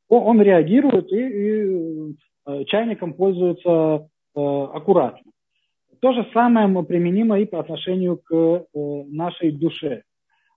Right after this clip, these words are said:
Наша душа, мы, как существует как человек, как личность, там еще, э, не получив,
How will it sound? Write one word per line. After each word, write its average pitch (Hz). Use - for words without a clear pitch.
Наша 226
душа, 202
мы, 160
как 131
существует 165
как 160
человек, 175
как -
личность, 196
там 165
еще, 160
э, 156
не 175
получив, 196